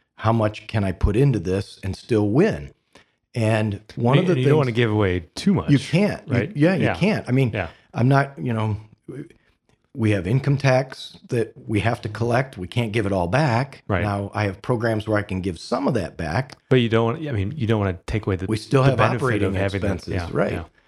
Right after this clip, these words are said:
Speaker 1: So one of the things, and you, you, you know, you try to figure out what is it that you need. And they are here, no doubt, because of our logistics, but also natural gas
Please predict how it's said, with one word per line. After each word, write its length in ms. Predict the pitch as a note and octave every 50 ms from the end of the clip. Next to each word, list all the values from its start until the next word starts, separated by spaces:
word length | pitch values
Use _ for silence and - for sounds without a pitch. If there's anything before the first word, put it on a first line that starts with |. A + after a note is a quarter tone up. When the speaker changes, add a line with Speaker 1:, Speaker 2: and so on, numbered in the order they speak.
| _ _ _ _ _ _ -
Speaker 1:
So 480 | - - C#3+ C#3 C3+ C#3 C3+ C#3 - _ _ _
one 320 | - A#3 E3 C3+ C#3 D3+
of 80 | E3 F3+
the 80 | G#3
things, 340 | D#3+ - C#3 C3+ C#3 C#3+ C3+
and 120 | C#3 C3 C3
you, 140 | B2 A#2+ -
you, 220 | - B2 A#2 - -
you 80 | - A#2
know, 120 | G#2+ G#2+
you 160 | G#2 G2+ G2+
try 320 | G#2 - - - C3 C#3 D3
to 80 | D3+
figure 280 | C#3+ - C3+ A#2+ B2+ -
out 140 | - A2 -
what 140 | A#2+ B2+ C3
is 100 | A#2+ A2+
it 120 | A#2+ -
that 120 | A#2+ G2+
you 140 | - G#2+ G2+
need. 380 | G#2 G#2 G2 F2 D2+ D2+ C#2 - _ _ _ _ _ - - _ _ _ -
And 320 | A2+ G#2 G2+ G#2 G2+ F#2
they 340 | G2+ A2+ A2+ A2+ A#2 A#2+ -
are 320 | - A#2+ A2 G2+ A2 G#2 F2
here, 720 | - - - E3+ G3+ G3+ D#3+ B2+ A2+ A#2 B2 A#2 G#2+ - -
no 380 | - A2 A2+ B2 C3 C#3+ E3+
doubt, 320 | D3+ A#2 G#2+ G2+ G#2 A2 -
because 300 | A2+ G#2 - - F#2+ -
of 100 | F2+ F2+
our 160 | F#2+ F#2+ F2+
logistics, 840 | F2+ F2 E2 D#2 - G#2 G2+ - - G2 G2 - - - - - _ _ - - _ _ _ _
but 300 | - D3+ A2+ A2+ A2 G#2+ -
also 440 | - B2 C#3 E3 E3 - D3 C3+ C3
natural 400 | A#2+ A2+ A#2+ A2+ - - A#2+ G2+
gas 580 | G2+ A#2 C3 D3 C3 - - - - - -